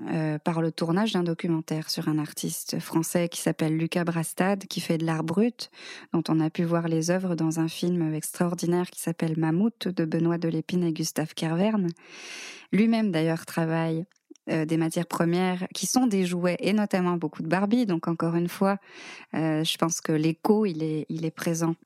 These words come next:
Euh, il va fabriquer des, des extraterrestres, euh,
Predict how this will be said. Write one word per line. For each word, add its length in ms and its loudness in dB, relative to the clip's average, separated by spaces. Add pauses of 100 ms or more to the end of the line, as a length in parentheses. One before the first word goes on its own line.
Euh, 340 0 (100)
il 140 2
va 320 0
fabriquer 560 0
des, 400 -2 (400)
des 180 0
extraterrestres, 800 -2
euh, 300 0